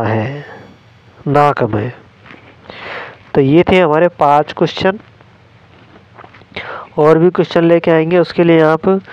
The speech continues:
वीडियो को like करना, channel को subscribe करना और bell icon पर, bell icon पर प्रेस करना, जिससे आपको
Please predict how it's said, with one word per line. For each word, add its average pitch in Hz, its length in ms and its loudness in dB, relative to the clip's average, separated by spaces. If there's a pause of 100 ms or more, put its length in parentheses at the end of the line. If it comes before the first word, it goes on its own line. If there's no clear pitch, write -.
(380)
वीडियो 151 320 4
को 170 80 2
like 147 300 2
करना, 175 380 0
channel 147 360 0
को 151 140 0
subscribe 151 640 0
करना 170 440 -2 (420)
और 143 160 2
bell 156 260 4
icon 147 340 2
पर, 185 320 -4 (920)
bell 156 360 2
icon 156 480 0 (360)
पर 180 180 2
प्रेस 147 380 0
करना, 123 480 -4 (1200)
जिससे 151 420 0
आपको 196 560 0